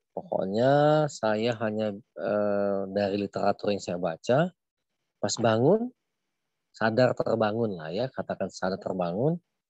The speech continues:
saya senyum. Sadar terbangun, saya senyum.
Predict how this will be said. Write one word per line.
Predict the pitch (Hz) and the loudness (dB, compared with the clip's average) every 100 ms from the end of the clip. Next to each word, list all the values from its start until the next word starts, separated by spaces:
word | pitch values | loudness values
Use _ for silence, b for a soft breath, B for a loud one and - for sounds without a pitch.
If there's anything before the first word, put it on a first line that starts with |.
| _ _ _ | _ _ _
saya | - 110 | 0 0
senyum. | 113 113 101 80 67 _ _ _ _ _ _ _ _ _ _ _ _ _ _ _ _ _ - _ | 2 -2 -2 -4 -10 _ _ _ _ _ _ _ _ _ _ _ _ _ _ _ _ _ -20 _
Sadar | - - 92 107 | -10 -4 0 0
terbangun, | - 135 110 120 135 139 139 | 0 4 4 4 4 2 -2
saya | - 113 101 | -4 -2 -2
senyum. | - 87 76 | -4 -8 -8